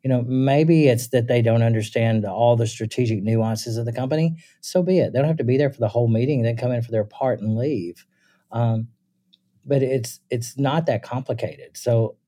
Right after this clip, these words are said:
to me, it's, it's as simple as you either coach 'em up so that they can, or you may have the wrong person in the role and, uh, you need a different person in the role. Um,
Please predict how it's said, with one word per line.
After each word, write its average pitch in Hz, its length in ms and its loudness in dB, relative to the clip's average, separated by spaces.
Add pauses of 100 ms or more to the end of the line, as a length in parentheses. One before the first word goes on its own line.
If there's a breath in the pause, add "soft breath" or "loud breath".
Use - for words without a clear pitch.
to 123 100 -4
me, 131 380 2
it's, - 340 -8
it's 117 180 -4
as 113 120 -6
simple 135 320 0
as 117 280 2 (640 soft breath)
you 127 280 0
either 143 160 4
coach - 300 -2
'em 120 100 0
up 120 340 2 (220)
so - 180 -6
that 110 140 -2
they 110 80 -2
can, 135 520 -2 (460)
or 143 260 0
you 143 220 0
may 143 220 0
have 156 100 2
the 156 100 2
wrong 147 220 -2
person 143 320 -6
in 139 80 0
the 131 80 -2
role 143 560 0 (160)
and, 127 260 -2
uh, 123 300 -2
you 127 120 -4
need 127 200 -2
a 127 60 -2
different 117 340 -4
person 123 300 -4
in 98 100 -4
the 95 80 -6
role. - 300 -12 (400)
Um, 101 360 -8